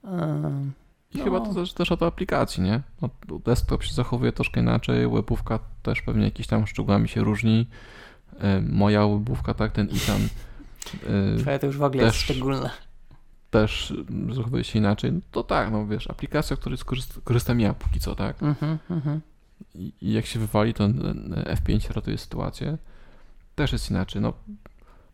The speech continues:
Speaker 2: To zależy, co chcesz zrobić. Tak powiem, uciekając, e, do uniwersalnej
Speaker 1: Mhm.
Speaker 2: odpowiedzi.
Speaker 1: No tak, tak, to dość dobrze uciekasz. Natomiast, y,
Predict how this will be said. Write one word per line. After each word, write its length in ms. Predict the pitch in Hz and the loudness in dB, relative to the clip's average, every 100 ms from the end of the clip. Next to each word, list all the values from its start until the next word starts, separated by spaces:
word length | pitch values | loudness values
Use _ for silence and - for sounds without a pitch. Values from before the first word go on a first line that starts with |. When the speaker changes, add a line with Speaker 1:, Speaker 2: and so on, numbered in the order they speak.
| - | -8
Speaker 2:
To 100 | - | -2
zależy, 420 | 113 139 160 156 139 | 2 4 4 2 -2
co 140 | 139 | -4
chcesz 280 | - 120 104 | -2 -2 -2
zrobić. 500 | 98 98 - - - - - 80 - | -2 -2 -4 -14 -16 -16 -14 -14 -8
Tak 120 | 107 | -8
powiem, 300 | - 98 - | -4 -4 -4
uciekając, 760 | 113 - 104 98 95 - - - | -4 0 2 4 2 0 -8 -8
e, 260 | - - - | -2 0 0
do 140 | - | 0
uniwersalnej 880 | 90 87 151 110 98 101 95 92 - - - - - | 0 2 0 -2 0 0 0 -2 -4 -10 -18 -16 -6
Speaker 1:
Mhm. 280 | 143 139 139 | -4 -2 -2
Speaker 2:
odpowiedzi. 580 | - - - - 85 143 - - - - - - - _ _ | -2 -4 -4 -4 -6 -8 -12 -20 -20 -20 -20 -20 -20 _ _
Speaker 1:
No 500 | 165 165 175 180 175 - _ _ _ | 0 2 4 2 -2 -14 _ _ _
tak, 540 | - - 113 - - | 0 2 -2 -6 -14
tak, 240 | - 143 - | -10 -10 -8
to 160 | - 151 | -4 -2
dość 260 | 160 147 139 | 0 -2 0
dobrze 300 | 131 143 127 | -2 0 -4
uciekasz. 640 | - - - 143 139 - | -4 -8 -6 -8 -8 -6
Natomiast, 720 | 135 139 139 139 - - - | -4 -2 -2 -4 -8 -14 -12
y, 520 | 165 143 143 135 135 | -8 -6 -4 -4 -6